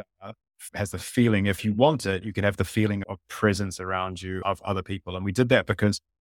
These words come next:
we felt like when you're in a group fitness studio, it's such a massive motivational boost to be able to exercise, often synchronously to the beat of the music, with other people, as well as having, like, a great coach there.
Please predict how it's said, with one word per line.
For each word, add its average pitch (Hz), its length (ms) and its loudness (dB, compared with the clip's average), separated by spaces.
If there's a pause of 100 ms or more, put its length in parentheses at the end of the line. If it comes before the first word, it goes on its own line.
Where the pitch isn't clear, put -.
(160)
we 104 60 -4
felt 123 160 6
like 113 120 4
when 107 140 6
you're 110 160 6
in 120 60 6
a 113 80 4
group 107 260 0
fitness 107 300 -8
studio, - 540 -8 (340)
it's 104 100 -6
such 110 160 0
a 110 60 6
massive 104 480 6
motivational 98 840 0
boost 107 400 -6
to 101 140 -4
be 101 120 -2
able 95 200 2
to 98 80 -2 (100)
exercise, 95 760 -2 (320)
often 110 300 2
synchronously 104 640 -2
to 95 80 -4
the 92 120 -8
beat 101 200 0
of 98 60 -2
the 95 80 -2
music, 95 420 -6 (500)
with 101 160 0
other 104 240 4
people, 107 400 2
as 101 100 0
well 101 180 6
as 95 100 0
having, 98 240 -2
like, 87 120 -4
a 90 40 -4
great 90 320 -2
coach 95 400 -8
there. - 220 -12